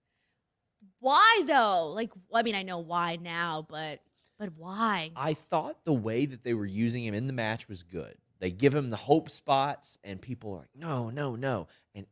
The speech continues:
Speaker 2: everybody beats him up. Everybody hates him. But he ends up winning. Before we get to that, I want to get to some of the great things they did.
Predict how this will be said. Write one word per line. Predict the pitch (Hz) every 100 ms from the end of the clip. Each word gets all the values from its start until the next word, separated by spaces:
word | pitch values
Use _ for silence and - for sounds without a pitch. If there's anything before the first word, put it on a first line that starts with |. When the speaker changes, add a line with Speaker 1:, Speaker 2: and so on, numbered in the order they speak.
| -
Speaker 2:
everybody | 127 120 104 98 92 87
beats | 87 82
him | 85 78
up. | 55 _
Everybody | 113 123 123 104 98
hates | 87 82 -
him. | - _ -
But | 127
he | 147
ends | 185 208
up | 156 135
winning. | 95 95 76 53 _ _ _ _ _ _ _ _ _ _ _ _ _ _ _ _ _ _ _ _ _ _ _ _ _ _ _ _ 127
Before | 139 - 190 254
we | 233
get | 151 143 -
to | 123 95
that, | 95 80 85
I | 104
want | 156 185
to | 139
get | 127
to | 131
some | - 123
of | 104
the |
great | 87 101 107 101 -
things | 78 76 80
they | 73
did. | 67 58